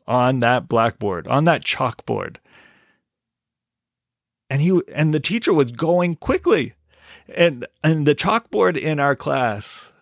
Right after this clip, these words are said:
was about the size or the length of one of the walls. There was, like, two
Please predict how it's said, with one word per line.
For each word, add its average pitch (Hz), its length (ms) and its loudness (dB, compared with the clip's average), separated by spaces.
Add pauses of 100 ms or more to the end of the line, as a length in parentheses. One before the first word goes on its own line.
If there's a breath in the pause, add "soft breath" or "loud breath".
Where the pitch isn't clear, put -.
(240)
was 135 640 0
about 139 340 0
the 139 80 0
size 170 880 0 (120)
or 135 160 2
the 123 100 2
length 139 640 -2 (260)
of 113 140 0
one 123 140 2
of 120 80 0
the 104 80 0
walls. 98 420 0
There 131 120 2
was, 127 160 2
like, 120 240 -2
two 220 560 0